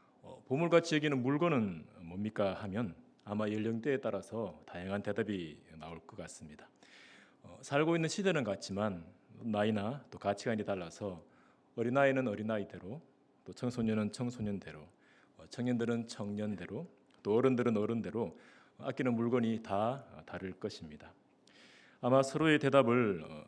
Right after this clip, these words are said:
들으면서, 어, "나는 뭐 저 물건 그저 그런데 왜 저걸 보물처럼 여기지?" 할 수 있습니다. 사람마다 보물처럼 여기는 대상이 비슷하거나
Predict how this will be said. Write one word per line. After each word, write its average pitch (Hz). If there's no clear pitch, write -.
들으면서, 104
어, 107
"나는 135
뭐 113
저 131
물건 113
그저 -
그런데 95
왜 113
저걸 123
보물처럼 117
여기지?" 107
할 117
수 -
있습니다. -
사람마다 131
보물처럼 123
여기는 110
대상이 104
비슷하거나 107